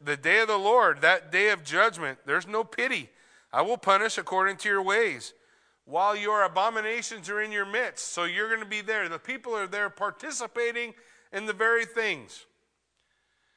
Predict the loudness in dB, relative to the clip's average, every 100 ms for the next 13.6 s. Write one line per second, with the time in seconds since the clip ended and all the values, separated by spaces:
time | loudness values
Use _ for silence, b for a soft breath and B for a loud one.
0 | _ -8 -4 -4 -4 -4 -2 0 4 6
1 | 4 2 -8 -8 -8 -10 _ b b b
2 | -6 -2 -2 -4 -8 -2 -2 -4 -10 -8
3 | -2 2 2 0 -6 -10 -4 0 0 0
4 | -6 -16 -12 -10 -8 -8 -10 -14 -18 _
5 | _ _ _ _ _ _ -8 -2 0 0
6 | -6 -16 -14 -8 -6 -6 -8 -8 -10 -6
7 | -6 -2 -2 -2 -4 -10 -12 -6 -2 -2
8 | -4 -10 -12 -4 -4 -4 -10 -14 -14 -16
9 | -16 -18 -18 -18 -18 -18 -18 -18 -18 -16
10 | -16 _ _ _ _ _ _ _ _ _
11 | _ _ _ _ _ _ _ _ _ _
12 | _ _ _ _ _ _ _ _ _ _
13 | -18 -8 0 2 0